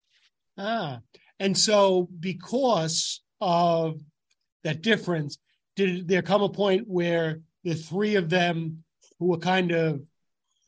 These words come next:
foisted upon Ignatius, where it became clear and they,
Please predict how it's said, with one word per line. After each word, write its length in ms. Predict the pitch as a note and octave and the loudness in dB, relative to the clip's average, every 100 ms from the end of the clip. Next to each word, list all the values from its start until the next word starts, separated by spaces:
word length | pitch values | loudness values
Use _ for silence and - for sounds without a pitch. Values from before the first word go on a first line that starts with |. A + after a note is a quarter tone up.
| _ | _
foisted 800 | F#3 A3+ - - F#3 E3 C#3+ B2+ _ _ _ _ - | 2 4 4 0 0 0 -2 -6 _ _ _ _ -8
upon 760 | E3 E3+ F#3 F#3+ F#3 F3+ F3 - | -6 0 2 2 2 -2 -6 -10
Ignatius, 680 | D#3+ D#3 D#3+ D#3+ E3 D#3+ - | -6 0 0 0 -2 -4 -4
where 140 | E3 | -4
it 60 | D#3+ | -4
became 320 | D#3+ D#3+ D#3 | -4 -4 -4
clear 260 | F3 F3+ E3+ | -2 0 0
and 120 | D#3+ | 0
they, 260 | D#3 C#3 | -2 -4